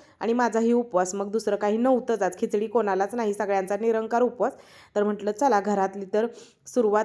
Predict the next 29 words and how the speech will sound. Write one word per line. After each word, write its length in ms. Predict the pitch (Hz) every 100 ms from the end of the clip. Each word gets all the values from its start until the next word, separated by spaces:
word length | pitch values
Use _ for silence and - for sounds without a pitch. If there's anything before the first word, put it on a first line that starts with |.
| 208
इथूनच 420 | 247 254 269 269
मी 140 | 262 240
करते. 340 | 233 202 196
म्हणजे 200 | 196 185
आता 180 | 190 202
प्रत्येकाचं 640 | 196 226 220 233 240 233 254
तसंच 280 | 262 294 302
असतं 300 | 294 302 277 - - _ -
की 60 | 214
मुलं 320 | 226 226 254
शाळेत 280 | 285 247 233
गेल्याशिवाय 500 | 247 226 233 247 233
काहीही 580 | 240 240 202 214 247 285
होत 180 | 277 240
नाही 120 | 196
आणि 120 | 196 214
माझं 280 | 220 208 208
तर 80 | 226
बघितलं 420 | 226 214 220 233
ना, 120 | 208 202 - - -
सण 380 | - 277 285 285
असो 260 | 269 262 262
काय 280 | 240 226 226
असो, 240 | 220 202
माझं 340 | 214 226 202
पारूसं 500 | 240 254 226 214 214
हे 160 | 220 233
त्याच 380 | 233 214 233 233
वेळेला 360 | 233 208 208